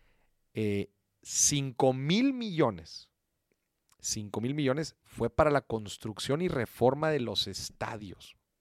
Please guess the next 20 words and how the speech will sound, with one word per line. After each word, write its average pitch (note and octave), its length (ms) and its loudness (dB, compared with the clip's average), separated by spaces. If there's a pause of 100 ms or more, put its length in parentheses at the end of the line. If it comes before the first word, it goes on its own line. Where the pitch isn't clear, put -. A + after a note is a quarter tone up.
(840)
El B2 160 2
estadio D3+ 320 8
más F3 240 8
caro, D3+ 300 10
no C#3 120 0
sé C#3 120 -2
si C#3 100 -4
lo C3 100 2
han C3 100 0
visto, D3 280 -2
es D#3 140 0
el C#3 100 0
de, A#2 320 4
el A2 180 -4
de G2+ 240 -2
Lusail, G#2 640 -2
que - 100 -14
está - 240 -6
muy D#3 380 6
bonito. A2 420 -6